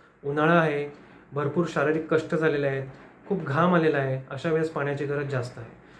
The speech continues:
त्यामुळे आपल्या गरजेनुसार आपल्याला किती तहान लागेल त्यानुसार पाणी पिणं आवश्यक आहे. पण यापेक्षा अधिक प्रमाणात जे पाणी पिलं जातं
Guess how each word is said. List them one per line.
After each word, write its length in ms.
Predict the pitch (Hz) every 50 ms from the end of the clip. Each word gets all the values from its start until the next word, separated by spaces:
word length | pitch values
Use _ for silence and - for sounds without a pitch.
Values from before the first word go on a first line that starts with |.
| - - -
त्यामुळे 380 | 151 160 170 170 160 156 156
आपल्या 340 | 156 139 131 - 170 175 190
गरजेनुसार 640 | 175 165 160 156 143 151 151 147 135 - 139 131 123 127
आपल्याला 380 | 127 127 147 151 156 160 156
किती 180 | 151 - - 208 202 190
तहान 180 | 165 156 151
लागेल 560 | 143 139 135 127 123 120 123 - - - -
त्यानुसार 340 | - 151 156 156 156 165 156
पाणी 240 | - - 139 131 139
पिणं 220 | 135 135 135 143
आवश्यक 340 | 135 123 123 120 - - 117
आहे. 440 | - - - - - - - - - -
पण 120 | 175 170
यापेक्षा 420 | 151 151 160 156 180 170 - - -
अधिक 220 | 147 143 175 196 196
प्रमाणात 320 | 196 185 175 170 170 165
जे 100 | 160 165
पाणी 240 | 160 160 147 147 151
पिलं 220 | 143 139 135 147
जातं 300 | 143 143 131 123 123 123